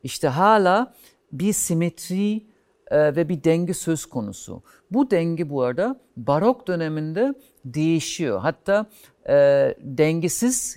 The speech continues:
gibi, e, bize, e, ilk bakışta, e, gelebilir. Çünkü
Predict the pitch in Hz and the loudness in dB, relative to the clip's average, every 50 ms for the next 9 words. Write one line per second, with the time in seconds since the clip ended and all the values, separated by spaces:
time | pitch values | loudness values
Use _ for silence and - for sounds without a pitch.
0 | 151 131 147 151 131 131 117 104 - _ _ _ - 127 123 120 117 117 113 110 | -8 -4 -4 -2 0 0 0 -2 -4 _ _ _ -2 0 0 0 0 -2 -2 -4
1 | 110 104 104 95 85 82 71 82 107 117 113 143 135 127 147 143 139 139 - _ | -4 -6 -6 -6 -8 -8 -8 -10 -10 -6 -6 -6 -4 -2 -2 -2 -2 -4 -8 _
2 | _ _ _ _ 113 117 113 113 110 - - 170 175 156 - _ - 143 - - | _ _ _ _ -4 -2 -2 -2 -2 -4 -4 -6 -6 -6 -6 _ -2 -2 -2 -2
3 | 131 - - - 135 131 120 - _ _ _ _ - 120 117 107 131 120 117 117 | -8 -8 -4 -2 -2 -2 -2 -6 _ _ _ _ -8 -8 -6 -4 -4 -2 -2 -4
4 | 98 104 98 92 87 - - _ _ - - 196 190 208 190 - - | -4 -6 -6 -8 -8 -10 -14 _ _ -10 -8 -6 -4 -4 -4 -6 -6